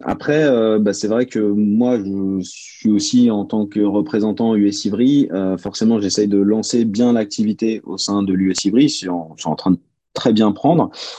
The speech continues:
Mais au-delà de ça, euh, je le vois en tant que, que responsable de club, c'est quelque chose qui est très attirant pour les, pour les nou-, nouveaux pratiquants, le roll ball, parce que c'est un sport accessible plus que le roller soccer. Le roller soccer, j'en parle, les gens me disent, « Ah ouais, mais ça fait peur, machin, euh, tu tires avec tes pieds. » Bah oui.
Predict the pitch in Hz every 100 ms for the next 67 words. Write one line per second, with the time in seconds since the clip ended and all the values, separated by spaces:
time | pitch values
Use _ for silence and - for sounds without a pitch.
0 | - _ _ - 107 113 - 120 120 117
1 | - 165 160 110 101 104 104 127 117 101
2 | 107 110 101 98 92 101 98 104 104 101
3 | 101 110 151 151 - - 101 - 143 -
4 | - 98 _ - 131 120 117 - 120 127
5 | 117 104 98 95 95 92 - - 95 92
6 | 92 95 95 95 95 - - 101 123 131
7 | 135 131 110 - 101 160 175 101 98 110
8 | 175 - 90 - 131 160 - - - -
9 | _ - 90 85 127 143 - - 110 -
10 | 110 101 - - 131 123 107 107 107 117
11 | 104 92 92 101 95 95 120 139 110 90
12 | 120 131 92 117 113 120 95 117 120 101
13 | 92 90 85 110 113 101 87 113 117 120
14 | 98 95 95 92 - 92 127 107 101 -
15 | 104 143 139 67 69 -